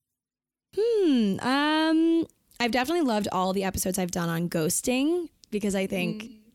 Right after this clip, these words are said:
Speaker 1: they come from a place of experience and people have really related to them. So I think those are probably, I've done, like, two solid episodes on that, and those are definitely my favorite episodes.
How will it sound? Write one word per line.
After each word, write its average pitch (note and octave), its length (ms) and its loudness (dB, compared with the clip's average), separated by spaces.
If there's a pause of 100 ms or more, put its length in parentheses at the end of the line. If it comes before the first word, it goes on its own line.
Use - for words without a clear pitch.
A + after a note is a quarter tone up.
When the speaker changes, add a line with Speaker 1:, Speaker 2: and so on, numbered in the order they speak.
(160)
Speaker 1:
they G#3+ 160 2
come A3 180 2
from G#3 140 0
a G3+ 60 0
place F#3+ 320 2
of F#3 120 -2
experience F4 600 0
and G3+ 240 -2
people G3+ 220 0
have F#3+ 120 -4
really G3 240 0
related F#3 400 -2
to D#4+ 80 0
them. F#4 220 0
So A2 540 -2
I G#3 100 -2
think F#3+ 160 -2
those F#3 180 -2
are F3+ 80 -2
probably, F3 320 -2
I've F3+ 140 -4
done, F#3+ 140 -4
like, F3+ 180 -6
two F3+ 500 0
solid E3+ 380 -4
episodes F#3 380 -4
on G3+ 100 0
that, A3 240 -2
and F#3 100 0
those E3+ 160 -2
are E3+ 40 -2
definitely E3 340 -6
my D#3+ 40 -6
favorite - 300 -8
episodes. - 560 -8